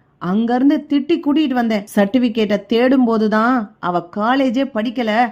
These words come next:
பன்னெண்டாவதோட நிறுத்திட்டாங்கன்றது விஷயமே தெரிஞ்சுச்சு." "என்னடா சொல்ற?" "இது எல்லாமே எனக்கு தெரிஞ்சதுதான்ப்பா. எனக்கு தெரியாம நிறைய பொய் இருக்கு. எனக்கு தெரியாத பொய்யில இந்த நகை ஒண்ணுப்பா. இன்னைக்கு அதுவும் தெரிஞ்சிருச்சு. அது மட்டும் இல்லப்பா,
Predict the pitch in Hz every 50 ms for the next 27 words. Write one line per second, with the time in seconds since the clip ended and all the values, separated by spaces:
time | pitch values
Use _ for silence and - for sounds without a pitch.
0 | - - _ _ _ _ _ - 196 190 202 220 240 247 247 254 233 233 233 226
1 | 214 226 247 254 262 226 214 220 233 214 - 285 277 233 220 233 226 220 220 220
2 | 208 208 202 202 196 214 214 - - 247 247 254 269 277 - 254 254 294 302 277
3 | 269 - - 196 180 185 - - 175 175 196 220 233 247 247 247 240 233 - 226
4 | 214 220 220 226 220 226 233 233 254 269 262 - - - 202 190 170 185 180 175
5 | 180 185 190 208 226 226 233 220 214 208 214 226 220 220 208 185 180 180 - 185
6 | 185 - 202 208 226 240 240 247 220 185 180 180 185 180 - 185 175 180 180 -
7 | _ _ _ _ _ _ - 185 185 180 180 175 190 185 196 - 190 165 202 214
8 | 214 202 196 202 202 196 175 175 190 208 247 262 277 277 277 - 214 220 220 214
9 | 190 202 196 170 175 - - 214 190 185 180 - 180 165 - 196 190 202 214 220
10 | 214 220 226 233 220 233 208 196 208 202 196 185 190 208 214 208 208 - 185 190
11 | 185 180 170 165 170 165 165 196 240 247 220 202 185 180 170 170 185 170 175 175
12 | - - 202 185 180 185 180 185 220 214 185 170 180 208 254 294 285 - - 208
13 | 208 214 202 208 190 - - 170 165 165 - - 190 196 175 180 165 175 175 190
14 | - 285 269 233 208 214 220 220 - 196